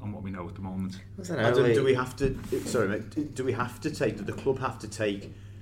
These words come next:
Speaker 3: some de-, degree of a leap of faith in this?
Speaker 2: Mm-hmm.
Speaker 3: Do they have to push themselves
Speaker 2: Mm.
Speaker 3: to try and generate, 'cause if, 'cause if
Speaker 1: Yeah.
Speaker 3: they build, if the football club go, "Right, we've gone for sixty,"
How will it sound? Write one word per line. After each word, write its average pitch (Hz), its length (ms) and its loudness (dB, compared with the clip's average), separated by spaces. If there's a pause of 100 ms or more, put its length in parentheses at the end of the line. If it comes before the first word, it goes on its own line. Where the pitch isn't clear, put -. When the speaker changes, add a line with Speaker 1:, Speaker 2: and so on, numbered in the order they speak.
(440)
Speaker 3:
some 127 500 2
de-, 113 140 0
degree 107 500 2
of 101 80 2
a 95 60 2
leap 101 280 -2
of 95 100 -6
faith 98 320 -2
in 101 120 -4
this? 98 340 -6
Speaker 2:
Mm-hmm. 123 140 0
Speaker 3:
Do 117 60 6
they 113 60 6
have 113 280 -2
to 110 60 -4
push - 260 -4
themselves 95 680 -4
Speaker 2:
Mm. 110 240 0 (220)
Speaker 3:
to 107 100 -10
try 104 260 0
and 98 160 2
generate, 98 540 2 (560)
'cause 110 180 -4
if, - 420 0
'cause 127 140 0
if 165 140 6
Speaker 1:
Yeah. 104 60 2
Speaker 3:
they 135 180 6
build, 117 480 8 (360)
if - 100 -10
the 117 60 -8
football 170 340 8
club 113 200 2
go, 98 320 2 (100)
"Right, 90 220 -2 (120)
we've 107 180 -2
gone 131 200 6
for 117 120 -4
sixty," 98 520 -4